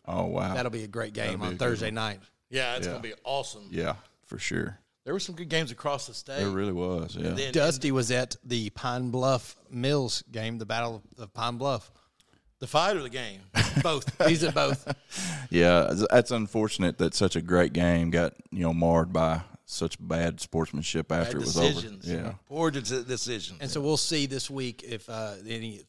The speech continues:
Speaker 2: suspensions are,
Speaker 3: I'd be
Speaker 2: you know.
Speaker 3: shocked if there's not a lot.
Speaker 2: I'd, I'd be, yeah, I'd be shocked.
Speaker 1: Yeah, that's, that's pretty sad, man.
Speaker 3: It
Speaker 2: 'Cause, you know,
Speaker 3: really
Speaker 2: now
Speaker 3: is.
Speaker 2: they have the Hudl,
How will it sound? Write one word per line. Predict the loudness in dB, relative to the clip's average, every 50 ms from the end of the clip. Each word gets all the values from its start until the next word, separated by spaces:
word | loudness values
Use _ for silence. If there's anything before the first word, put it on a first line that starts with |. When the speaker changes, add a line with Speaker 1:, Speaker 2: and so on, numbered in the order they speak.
| -20 -16 -12
Speaker 2:
suspensions | -10 -8 -8 -8 -8 -8 -10 -10 -12 -12 -10
are, | -10 -10 -10
Speaker 3:
I'd | -10 -8
be | -6
Speaker 2:
you | -4
know. | -4
Speaker 3:
shocked | -2 -2 -2 -2 -4 -8 -18
if | -14
there's | -12 -10 -8 -8
not | -6 -6 -6 -6
a | -4
lot. | -2 -2 -2 0
Speaker 2:
I'd, | 0
I'd | -2 -2
be, | -2 -4
yeah, | -6 -6 -6 -6 -6 -6 -6
I'd | -8 -8
be | -10 -12
shocked. | -12 -10 -10 -10 -12 -14 -16 -20 -18 -14 -10
Speaker 1:
Yeah, | -8 -6 -6 -6 -6 -8 -4
that's, | -2 -2 -2 0
that's | 2 2 2 2
pretty | 0 -2 -4 -4 -4
sad, | -4 -4 -4 -4 -4 -4 -4
man. | -4 -4 -2 -2 -4 -4 -4 -6
Speaker 3:
It | -4
Speaker 2:
'Cause, | -4 -2 0
you | 0
know, | 0
Speaker 3:
really | 2 2
Speaker 2:
now | 2 2 2 0
Speaker 3:
is. | 0
Speaker 2:
they | -2 -2 -2
have | -4 -4 -6 -8 -10 -10
the | -12 -10
Hudl, | -6 -4 -4 -2 -2 -4 -6 -8 -12